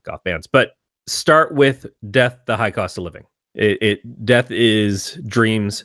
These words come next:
sister. Her book is much lighter. It's a, it's a four-issue miniseries. It's collected in the trade. It is a well-rounded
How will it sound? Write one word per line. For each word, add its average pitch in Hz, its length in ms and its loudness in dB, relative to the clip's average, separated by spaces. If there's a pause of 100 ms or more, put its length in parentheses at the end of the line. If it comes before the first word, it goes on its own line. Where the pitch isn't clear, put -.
sister. 165 680 2 (280)
Her 110 320 4
book 113 380 2 (160)
is 104 580 0 (320)
much 135 720 -2 (200)
lighter. 127 340 4
It's 117 180 0
a, 104 140 0
it's 107 220 -6
a 101 40 -6
four-issue 110 720 -2
miniseries. 104 560 -2
It's 92 120 -14
collected 98 380 -4
in 98 100 -4
the 98 80 -6
trade. 95 360 -4 (340)
It 98 400 -2
is 95 880 -2 (540)
a 110 60 0
well-rounded 120 920 4